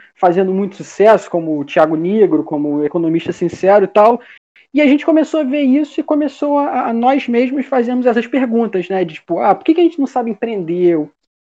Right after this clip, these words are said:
que que, o que que é C N P J? É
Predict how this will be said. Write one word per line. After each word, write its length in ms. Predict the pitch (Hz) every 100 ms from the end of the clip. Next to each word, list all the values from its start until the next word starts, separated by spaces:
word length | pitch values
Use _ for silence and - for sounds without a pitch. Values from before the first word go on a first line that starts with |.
| 247
que 120 | 320
que, 320 | 311 294 240
o 100 | 247
que 140 | 226 339
que 120 | 330
é 80 | 277
C 220 | - -
N 160 | 262 247
P 200 | 240 190
J? 520 | 170 196 202 185 -
É 360 | 156 156 180